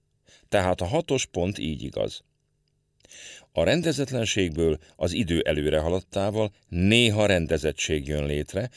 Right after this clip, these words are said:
amely véletlen, és azért történik, mert az univerzumban olyan irtózatos mennyiségű véletlen reakció történik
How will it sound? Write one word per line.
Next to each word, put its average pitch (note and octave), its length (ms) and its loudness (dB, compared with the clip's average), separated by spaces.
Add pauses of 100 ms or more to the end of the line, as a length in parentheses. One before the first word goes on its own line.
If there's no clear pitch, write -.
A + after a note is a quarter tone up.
(180)
amely G2+ 280 2
véletlen, G2+ 840 0 (160)
és - 180 -6
azért G#2 520 -2
történik, G2 560 0 (220)
mert D#2+ 180 -6
az D#2 100 -2
univerzumban F#2 800 0
olyan A2 240 0
irtózatos F2 680 -2
mennyiségű D#2+ 600 -4
véletlen D2 680 0
reakció D#2 560 -2
történik E2+ 580 -6